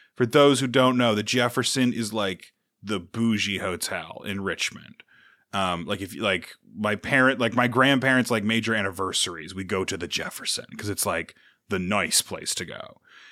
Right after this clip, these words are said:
And they said it was shot there. There's, like, a pretty iconic part of the Jefferson. There's, like, this, like, two-story, or I guess one-story staircase that leads down to this beautiful ballroom. It's a gorgeous building. That's not where they shot this scene.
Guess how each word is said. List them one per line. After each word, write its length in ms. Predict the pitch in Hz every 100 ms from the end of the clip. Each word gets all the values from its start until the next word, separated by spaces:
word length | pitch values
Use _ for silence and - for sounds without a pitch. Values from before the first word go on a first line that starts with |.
| - -
And 380 | 113 113 107 104
they 160 | 123
said 260 | - - 214
it 100 | 220
was 140 | 160
shot 380 | - 156 147 147
there. 240 | 113 95 - -
There's, 180 | - 285
like, 140 | 349 330
a 60 |
pretty 640 | 320 - 151 143 123 104 _ _ _ _ _ -
iconic 600 | 120 120 - 127 165 - -
part 240 | 165 170
of 100 | 160
the 80 | 160
Jefferson. 640 | 156 165 185 170 185 180
There's, 200 | 175 120
like, 140 | 117 113
this, 200 | 104 101
like, 240 | 104 92 95 _ _ 127 -
two-story, 1080 | - 180 170 - 131 127 139 135 131 123 120
or 200 | 117 107 - -
I 80 | 107
guess 160 | 98
one-story 720 | 107 107 113 - 101 95 92 - - -
staircase 800 | - - 131 117 120 - 127 123
that 160 | 117 92
leads 280 | 110 120 98
down 320 | 107 107 113
to 60 | 104
this 120 | 101
beautiful 500 | 113 170 202 - 104
ballroom. 540 | 98 104 120 120 123
It's 100 | 120
a 40 | 139
gorgeous 500 | 120 185 220 127 -
building. 440 | 131 147 101 87 - - _ 117
That's 300 | 135 151 185
not 160 | 180
where 100 | 160
they 100 | 131
shot 380 | - - 120 123
this 180 | 120 -
scene. 540 | - 113 120 127 147